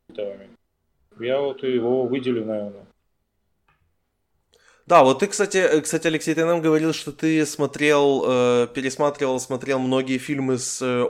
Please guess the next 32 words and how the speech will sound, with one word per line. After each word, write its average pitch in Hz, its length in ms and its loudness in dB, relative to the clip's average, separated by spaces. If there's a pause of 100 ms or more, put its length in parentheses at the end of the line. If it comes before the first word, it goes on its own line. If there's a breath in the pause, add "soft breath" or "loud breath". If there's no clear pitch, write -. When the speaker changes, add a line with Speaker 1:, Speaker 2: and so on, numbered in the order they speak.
Speaker 2:
«Оскара» 120 300 -2
девяносто 117 440 -6
второго 120 340 -2
года. 143 480 -2 (300 loud breath)
Speaker 1:
Да, 127 140 -2
Speaker 2:
Вот 131 80 2
Speaker 1:
да. 120 80 -2
Speaker 2:
у - 40 -2
меня 175 180 4
к 180 100 -12
тебе 147 180 0
тогда 147 240 2
вопрос, 143 280 4
потому 151 180 -2
что 151 160 -4
в, - 80 -12
как 127 180 -2
бы, 123 60 -4
у 127 40 -2
фильма 208 320 0
тоже, 147 220 2
естественно, 127 580 -4
есть 123 380 -6
вот 117 100 -14
это 120 220 -8
известное 127 400 -4
достижение, 135 640 -4
что - 200 -10
у 127 80 -4
него 127 300 -4
пять 131 500 -6
побед 113 520 -4